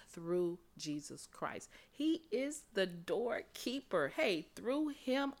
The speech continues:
all things take place. So you don't have to be afraid of the "guess what?" You don't have to be nervous of the "guess what?" And guess what?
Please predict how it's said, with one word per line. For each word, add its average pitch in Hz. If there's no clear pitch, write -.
all 262
things 240
take 220
place. -
So -
you 359
don't 370
have 339
to 285
be 247
afraid 190
of 165
the 160
"guess 165
what?" -
You 190
don't 185
have 180
to -
be 175
nervous 170
of 151
the 143
"guess 135
what?" 139
And 190
guess 233
what? -